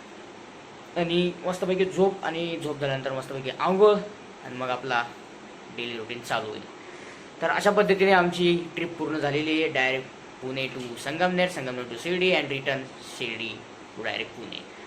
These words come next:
तर असा आमचा हा प्रवास होता, मस्तपैकी आम्ही एन्जॉय केलेला आहे. त्याचबरोबर खूप सारे अनुभव आले या ट्रिपमध्ये,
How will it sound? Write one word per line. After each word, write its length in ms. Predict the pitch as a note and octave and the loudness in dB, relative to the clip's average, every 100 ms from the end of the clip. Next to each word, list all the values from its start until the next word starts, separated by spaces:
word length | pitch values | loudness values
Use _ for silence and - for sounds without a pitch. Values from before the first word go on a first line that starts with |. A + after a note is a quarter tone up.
| - | 2
तर 40 | |
असा 200 | - G#3+ | 4 8
आमचा 220 | G3+ F#3+ | 6 8
हा 60 | G3 | 6
प्रवास 280 | F3+ F3 F3+ | 8 6 6
होता, 280 | F3 F3+ F3 | 4 2 2
मस्तपैकी 460 | D#3 D#3 F3 E3+ E3+ | -2 -2 0 2 4
आम्ही 260 | D#3+ E3 D#3 | 4 2 0
एन्जॉय 240 | D3+ E3+ | 4 4
केलेला 300 | E3 D#3+ D#3+ | 4 2 4
आहे. 180 | D#3 E3 - - - - - | 2 0 -6 -14 -16 -18 -2
त्याचबरोबर 580 | F3 F#3+ F3+ F#3 F3+ F3+ F#3 - | 4 4 6 6 6 4 2 -2
खूप 120 | A3+ - | -4 6
सारे 200 | A#3 G#3 | 8 8
अनुभव 280 | G3+ G#3 | 8 10
आले 260 | G#3 G3+ G3+ | 10 10 8
या 80 | F#3 | 6
ट्रिपमध्ये, 480 | F#3 F#3 F3 D#3+ | 4 2 2 2